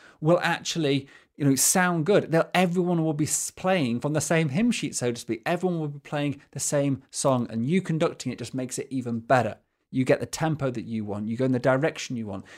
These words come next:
and it becomes something beautiful simply by having the sheet music to direct everybody. And that sheet music in your business is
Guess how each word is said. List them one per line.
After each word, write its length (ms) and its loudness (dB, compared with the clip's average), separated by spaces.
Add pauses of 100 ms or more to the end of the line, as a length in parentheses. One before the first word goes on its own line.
(140)
and 120 -2
it 300 -8
becomes 440 -2
something 380 -4
beautiful 480 -6 (100)
simply 440 -2
by 160 0
having 460 -4 (200)
the 240 -2
sheet 440 -4
music 380 -4 (200)
to 100 -8
direct 480 0
everybody. 360 -8
And 160 0
that 200 4
sheet 300 0
music 320 -4
in 140 -2
your 140 -2
business 680 2 (800)
is 320 2